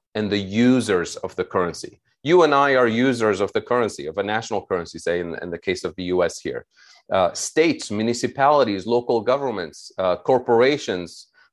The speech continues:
all of us are users of a national currency, which means financially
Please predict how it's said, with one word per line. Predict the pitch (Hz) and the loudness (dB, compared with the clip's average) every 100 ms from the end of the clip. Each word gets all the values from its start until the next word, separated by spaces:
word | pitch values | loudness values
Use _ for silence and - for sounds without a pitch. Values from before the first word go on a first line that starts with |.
| - | 0
all | 123 151 156 | 4 6 6
of | 123 | 4
us | 117 117 | 2 0
are | 120 117 | 0 0
users | 110 135 147 123 113 98 | 2 0 0 4 2 2
of | 98 | -2
a | 107 | -2
national | 101 101 - 98 | -2 -4 -6 -6
currency, | - 127 123 | -2 -4 -4
which | 127 123 - | -6 -6 -6
means | 139 170 139 127 | -4 -2 0 -4
financially | - 139 139 147 151 - 123 117 | -4 -2 0 0 0 -2 -4 -4